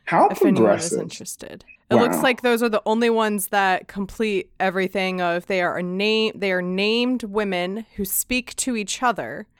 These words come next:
Speaker 2: and it's not about a man.
Speaker 1: Hell yeah.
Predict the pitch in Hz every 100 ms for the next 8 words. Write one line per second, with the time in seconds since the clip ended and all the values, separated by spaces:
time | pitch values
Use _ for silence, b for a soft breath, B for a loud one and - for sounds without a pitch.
0 | - 196 185 - 185 185 180 175 147 147
1 | 147 82 - 208 _ _ - 370 381 359
2 | 320 190 160 117 90